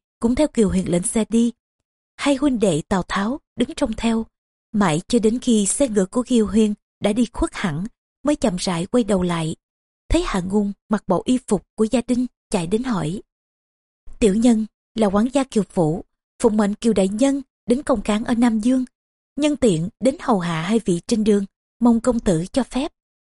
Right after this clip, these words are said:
Tào Tháo biết anh ta cố ý diễn thế cho đám tùy tòng thấy, liền nói vẻ bề trên: "Biết rồi, ngươi tạm ngồi cùng chỗ ta, để nhân thể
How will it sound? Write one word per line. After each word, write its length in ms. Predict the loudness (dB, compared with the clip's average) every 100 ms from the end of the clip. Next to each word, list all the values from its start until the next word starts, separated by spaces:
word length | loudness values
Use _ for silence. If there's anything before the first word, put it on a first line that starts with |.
| _ _ _ _ _ _
Tào 160 | -2 -2
Tháo 380 | 0 -2 -2 -2
biết 140 | -4 -2
anh 140 | -2
ta 220 | 0 -2 0
cố 140 | -2 0
ý 200 | -2 0
diễn 200 | -2 0
thế 300 | 0 -2 -2 -8 -2
cho 100 | 0
đám 160 | 0 0
tùy 180 | -2 0
tòng 160 | -2 -2
thấy, 320 | -4 -2 -4 -10 _ _ _ _
liền 240 | 0 2 4
nói 160 | 2 2
vẻ 140 | -2 0
bề 140 | 0 0
trên: 260 | 0 0 -4 _ _ _
"Biết 160 | -2 0
rồi, 300 | -2 -2 -4 _ _ _ -2
ngươi 120 | -2
tạm 240 | 0 0
ngồi 120 | 0 0
cùng 220 | 0 -2
chỗ 140 | -2
ta, 320 | -2 -2 -2 -4 _ _ _ _ 0
để 200 | 2 2
nhân 180 | 0 0
thể 340 | 0 0 0